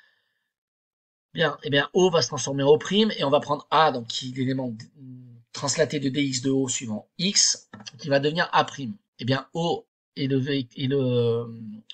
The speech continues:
le point de coordonnées zéro, zéro, zéro. O prime va être z-, de coordonnées zéro, zéro, zéro, puisque si vous faites un D X avec X qui est égal à zéro, le D X élémentaire c'est, c'est zéro.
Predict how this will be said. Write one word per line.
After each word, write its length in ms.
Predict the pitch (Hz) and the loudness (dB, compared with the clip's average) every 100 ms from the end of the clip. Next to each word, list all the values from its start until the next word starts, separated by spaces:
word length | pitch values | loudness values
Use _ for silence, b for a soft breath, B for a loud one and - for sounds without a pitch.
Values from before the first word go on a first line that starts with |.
| - | -8
le 180 | 143 | -6
point 200 | 120 165 | -2 -2
de 80 | 151 | -2
coordonnées 540 | 127 170 131 147 143 135 | -2 -2 0 -2 -4 -4
zéro, 220 | 135 131 | -4 -4
zéro, 260 | 127 117 120 | -4 -4 -2
zéro. 400 | 131 156 226 - | -2 0 -2 -2
O 140 | 170 | -4
prime 420 | 139 - 165 139 110 _ _ _ | -2 -4 -4 -4 -8 _ _ _
va 140 | 123 123 | -4 -2
être 100 | 113 | -2
z-, 240 | 110 - | -4 -6
de 80 | 139 | -8
coordonnées 380 | 127 131 123 135 | -4 -2 0 0
zéro, 340 | - 151 139 | 0 0 -2
zéro, 380 | 123 131 131 - | -2 -4 -6 -10
zéro, 320 | - 135 139 | -4 -2 -2
puisque 380 | 165 - 131 117 | -2 -8 -8 -8
si 100 | 110 | -8
vous 80 | 131 | -8
faites 160 | 131 123 | -6 -2
un 60 | |
D 160 | 123 156 | 0 0
X 460 | 156 131 - - B B B B B _ | 0 2 2 0 B B B B B _
avec 300 | 95 110 - | -6 -4 -2
X 140 | 143 | -2
qui 80 | - | -2
est 80 | 180 | -2
égal 200 | 135 127 | 0 0
à 40 | |
zéro, 360 | 120 120 123 165 | 0 -2 -2 -4
le 80 | 123 110 | -4 -10
D 160 | - 135 | -14 -10
X 160 | 127 143 | -8 -6
élémentaire 260 | 123 120 | -8 -8
c'est, 300 | - - 165 | -8 -4 -4
c'est 400 | 135 208 135 143 | -4 -6 -8 -8
zéro. 480 | 113 131 156 - - | -2 0 0 -2 -10